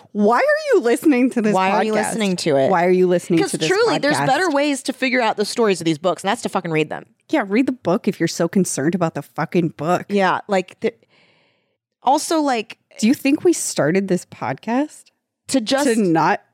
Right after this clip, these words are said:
Speaker 2: do, like, what? Like a
Speaker 1: to
Speaker 2: Goodreads summary? What would we talk about?
Speaker 1: What do you want? A Wikipedia page?
Speaker 2: Yeah, I think that's what they want is a Wikipedia
Speaker 1: It's
Speaker 2: page.
Speaker 1: so fucking boring.
Speaker 2: But listen,
Speaker 1: I'm so mad at this person.
Speaker 2: I know,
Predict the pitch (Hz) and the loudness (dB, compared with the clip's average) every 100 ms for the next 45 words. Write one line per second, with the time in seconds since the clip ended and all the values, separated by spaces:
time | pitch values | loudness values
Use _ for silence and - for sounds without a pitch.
0 | _ _ 285 285 285 269 220 220 294 - | _ _ 0 2 2 0 -2 -2 -2 0
1 | 254 240 302 214 240 311 - 381 427 494 | 0 0 0 0 0 -2 -2 -2 0 0
2 | 523 523 _ _ _ _ _ _ 359 480 | 0 -4 _ _ _ _ _ _ 2 2
3 | 571 494 523 640 554 466 370 - 453 523 | 0 0 0 2 2 2 2 2 2 2
4 | - - _ - 254 208 220 - 240 - | 0 -6 _ -2 0 0 0 0 -2 -2
5 | 185 220 403 480 427 508 554 605 - 262 | 0 2 2 2 2 2 2 0 -2 -4
6 | 302 403 494 302 269 247 254 202 208 190 | -2 -2 -2 -2 -2 0 0 -2 -4 -2
7 | 214 165 - 214 190 175 170 165 - 139 | -2 -2 0 0 2 -2 2 0 0 -4
8 | 139 - 202 _ _ _ _ _ - 269 | -4 -6 -12 _ _ _ _ _ -4 -2
9 | - 254 254 - 247 214 185 156 147 - | -2 0 0 0 0 2 0 -2 -4 -6
10 | 151 - 143 156 156 180 175 156 | -6 -4 -6 -2 -2 0 0 -2